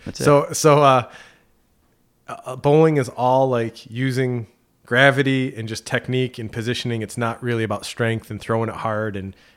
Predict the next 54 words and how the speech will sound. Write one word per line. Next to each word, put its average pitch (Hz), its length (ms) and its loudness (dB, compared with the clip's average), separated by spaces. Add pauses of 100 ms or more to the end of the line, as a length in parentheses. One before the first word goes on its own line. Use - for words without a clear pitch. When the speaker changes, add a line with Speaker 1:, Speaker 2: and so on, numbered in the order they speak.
(120)
Speaker 2:
and 107 120 -10
grabbing 110 360 -4
on 104 180 -6
it. 107 160 -12
It's, - 300 -18
it's - 180 -16
really, 107 380 -10 (120)
I, 101 100 -14
I - 40 -16 (120)
Speaker 1:
But 131 120 0
you 127 60 4
Speaker 2:
kinda 139 60 8
Speaker 1:
go 135 140 10
and 131 80 8
you 120 60 6
kinda, 156 300 4
you 139 200 6
know, 98 80 -2
I 127 40 2
see 214 140 -2
the 202 100 2
guys, 135 200 8
like, 120 100 4
almost 117 260 0
cup - 260 2
it 120 60 4
in 110 40 -2
their 107 100 2
forearm, 123 500 6
and 95 60 2
they 101 40 2
kinda 110 160 4
put - 140 -4
this, 107 160 -2
like, 95 180 -2
huge 123 480 2
Speaker 2:
Okay, 156 220 6
Speaker 1:
slide 113 260 6
or 95 60 2
hook 113 160 0
Speaker 2:
so, 151 100 4
Speaker 1:
on 151 80 2
it. - 100 -12
Speaker 2:
so 143 220 -2
since 131 340 -4
I 127 220 0
kinda, 151 300 0
like, 120 260 -4
left 117 400 -6
bowling 120 400 -4 (400)
or, 107 220 -8
you 113 80 -6
know, 107 80 -2
whatever, 107 320 -6